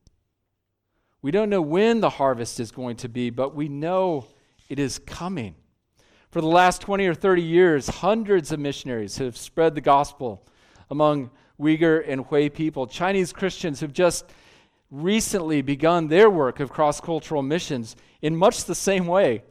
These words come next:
that Jesus has with this woman in Samaria. It's really the season of sowing, and we don't, we don't know.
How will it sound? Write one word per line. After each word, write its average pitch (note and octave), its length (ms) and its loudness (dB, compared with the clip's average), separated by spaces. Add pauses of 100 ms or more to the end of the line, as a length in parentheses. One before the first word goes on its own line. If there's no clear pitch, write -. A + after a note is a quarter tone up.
(440)
that C3 120 -4
Jesus D3 600 -4 (180)
has A2+ 380 -6
with A2 140 -14
this A2+ 220 -12
woman A2+ 200 -12
in G#2 80 -12
Samaria. G2 640 -14 (1040)
It's A2+ 140 -18
really E3+ 200 -4
the A2+ 120 -6
season C#3+ 420 -6
of G#2 100 -12
sowing, A#2 480 -12
and G#2 140 -14
we B2 100 -12
don't, E3 220 -8 (140)
we A2 100 -10
don't F3 180 -4
know. F3+ 360 -4